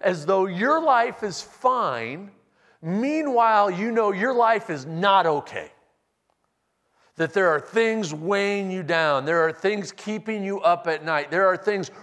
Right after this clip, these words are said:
really disturbing your heart and mind. And you're not fine.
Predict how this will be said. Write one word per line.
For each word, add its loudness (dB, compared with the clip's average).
really -2
disturbing -4
your 0
heart 2
and -8
mind. -2
And -4
you're -2
not 2
fine. 0